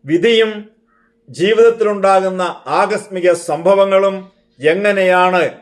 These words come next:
മനുഷ്യ ജീവിതത്തെ സ്വാധീനിക്കുന്നത്. നിസ്സാരമായ മനുഷ്യ ജീവിതത്തില് ഇവിടെ നാം കാണുന്ന യാദൃച്ഛിക സംഭവങ്ങൾക്കും ഇവിടെയുള്ള അനിശ്ചിതത്വത്തിനുമൊക്കെ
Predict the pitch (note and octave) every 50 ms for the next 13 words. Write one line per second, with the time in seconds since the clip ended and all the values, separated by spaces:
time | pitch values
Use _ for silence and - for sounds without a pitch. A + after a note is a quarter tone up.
0 | _ _ _ _ _ _ _ - C#3+ D#3+ F#3 F#3 F3+ - F#3 F3+ F3 D3 C#3 F3
1 | G3 F#3+ F#3+ F3+ F#3 F3+ F3+ F3 F3+ F3 E3 D#3 C3+ - - - _ _ - -
2 | E3 D3+ D#3+ G3 G3 - G#3 G3 F#3 F#3 F3+ E3+ E3+ D#3 D#3 D3+ C#3 B2+ A2+ F#2
3 | - _ _ _ _ _ _ _ _ - D3 D3 C#3+ - F#3 F#3 F#3+ F#3+ F#3+ F3+
4 | F#3 F3+ F3+ F#3 F#3 F3+ F3+ F3+ F#3 G3 F3+ - G#3 G3 D#3+ D3 F3+ G#3+ G#3+ G#3+
5 | G3+ G3+ G3 - F#3 F#3 F3 E3+ D3+ A#2+ - - - _ _ _ _ _ _ _
6 | _ - E3 F3 A3 A3+ A3+ G#3+ G3+ G3 G3+ G3+ G3+ F#3 F#3+ F#3 F#3 F#3 F3+ F3
7 | F3 E3 C#3+ - - - _ _ _ - C3 C#3+ D#3+ F#3 F#3 G#3 F#3 F3 - F3+
8 | F3+ F3+ F3+ E3+ - - F3 E3+ E3+ F3 F3 E3+ E3 E3 E3 D#3+ D#3 D3+ D#3 -
9 | D#3 C3+ A2+ F#2+ - _ _ _ _ _ _ _ _ _ _ _ _ - F3 F#3
10 | G#3 G3+ G3 F#3+ F#3+ F#3+ F#3 F#3 F#3 F3 E3 E3+ - C3+ C#3+ E3+ G#3 G#3 - -
11 | A#3 G#3+ - G3 F#3+ F3 F3 F3 E3 E3 E3 D#3 D#3+ - F3 D#3 C3 -